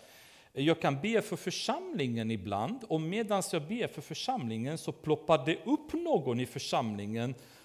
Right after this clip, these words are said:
som jag bara känner ogillande och irritation kring. Ehm, alltså, det är som ett brev på posten. Och så sitter man där och bara känner,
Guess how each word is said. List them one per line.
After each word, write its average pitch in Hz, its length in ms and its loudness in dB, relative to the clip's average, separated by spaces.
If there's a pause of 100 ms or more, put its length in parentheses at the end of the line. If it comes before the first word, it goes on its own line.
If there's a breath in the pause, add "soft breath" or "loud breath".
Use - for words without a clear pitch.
som 151 200 0
jag 147 100 2
bara 143 280 10
känner 135 460 4
ogillande 135 840 4
och 160 180 4
irritation 139 680 0
kring. 135 560 -4 (800 soft breath)
Ehm, 147 680 6
alltså, 214 280 6
det 135 180 6
är 208 60 8
som 294 240 0
ett 214 120 0
brev 202 180 4
på 156 180 -2
posten. 98 720 -6 (580 soft breath)
Och - 120 8
så 269 140 0
sitter - 400 0
man 320 280 2
där 127 240 8
och 185 120 0
bara 190 260 8
känner, 170 420 4